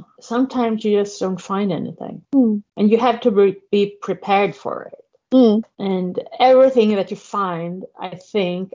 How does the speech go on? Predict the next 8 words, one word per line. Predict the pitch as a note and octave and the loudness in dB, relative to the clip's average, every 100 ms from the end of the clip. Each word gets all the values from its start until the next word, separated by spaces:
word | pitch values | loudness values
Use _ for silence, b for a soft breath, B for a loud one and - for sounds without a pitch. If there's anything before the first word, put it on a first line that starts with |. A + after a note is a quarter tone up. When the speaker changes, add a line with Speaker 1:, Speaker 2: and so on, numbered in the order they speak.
| - | 0
Speaker 1:
I've | A#3+ A#3 F#3+ | 2 4 2
learned, | F3 D#3+ D#3 E3+ G#3 _ _ - | 0 -2 -6 -8 -12 _ _ -4
my | A#3+ B3 | 0 0
mindset | G3+ E3 D#3 - E3+ | -2 -6 -10 -10 -8
is | - F3 F3 E3+ - - | -4 -2 -2 -6 -16 -8
it's | E3 - | -8 -8
a | E3 | -10
bonus. | D3+ D#3+ D#3+ C#3+ B2+ - - _ | -6 -4 -4 -6 -14 -20 -20 _